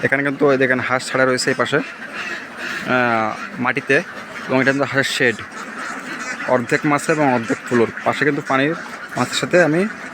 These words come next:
পানির সাথে অ্যাডজাস্ট করে দিচ্ছি, তাই হাঁসের পানি তো, পানিও থাকতে পারে সেম টাইম, এবং সেম টাইম ফ্লোরও থাকবে এবং সেম টাইম মাছেও থাকবে। যখন যার ইচ্ছা সে সেখানে থাকবে, তাহলে কিন্তু রোগ ব্যাধিটা কম হবে। দেখতে পাচ্ছেন এখানে তো আমার মাছ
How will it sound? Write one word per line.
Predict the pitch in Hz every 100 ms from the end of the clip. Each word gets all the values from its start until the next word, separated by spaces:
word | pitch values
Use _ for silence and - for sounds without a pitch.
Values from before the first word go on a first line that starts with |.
| - - -
পানির | 135 135
সাথে | 135 143
অ্যাডজাস্ট | 127 131 -
করে | 131
দিচ্ছি, | 117 113
তাই | 120 151
হাঁসের | 120 - 160 180 -
পানি | 131 139
তো, | 160 156 139 131 -
পানিও | 139 147
থাকতে | 151 - 156
পারে | 165 175 - - -
সেম | - 143
টাইম, | 151 147
এবং | 147 139
সেম | 143
টাইম | 143 143
ফ্লোরও | 143 139 156
থাকবে | 160 156
এবং | 165 165
সেম | 160 151
টাইম | 165
মাছেও | 143 135 143
থাকবে। | 123 107 101 - - - - - - -
যখন | 131 151 170
যার | 165 165
ইচ্ছা | 160 190
সে | 180 165
সেখানে | - 131 131
থাকবে, | 120 110 107 - - - - - - -
তাহলে | 131
কিন্তু | 147 147
রোগ | 135
ব্যাধিটা | 131 131 147
কম | 143 123
হবে। | 107 147 - - - - -
দেখতে | -
পাচ্ছেন | 143 143
এখানে | 139 143
তো |
আমার | 147 139
মাছ | 127